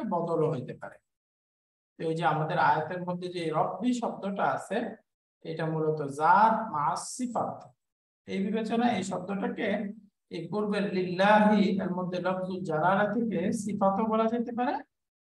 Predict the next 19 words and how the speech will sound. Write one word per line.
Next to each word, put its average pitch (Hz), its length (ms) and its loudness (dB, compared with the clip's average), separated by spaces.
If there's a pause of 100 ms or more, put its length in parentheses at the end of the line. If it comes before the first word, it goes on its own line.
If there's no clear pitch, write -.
(160)
বদলও 160 520 4 (340)
বলা 147 180 0
যেতে - 260 -10
পারে, - 280 -20
দুইটাই 147 360 -4
শুদ্ধ - 320 -8
আছে। 113 280 -6 (1000)
তো 214 80 6
আমরা 208 300 6 (300)
বদল 254 400 4 (120)
মুবদাল 233 680 4
মিনহু 214 460 0 (440)
এই 294 140 -8
আলোচনার 196 540 -2
মধ্যে 185 320 -6
পড়তেছিলাম, 190 600 -4 (600)
একটা 196 320 -8
শব্দ 214 300 -4
হলো 226 220 2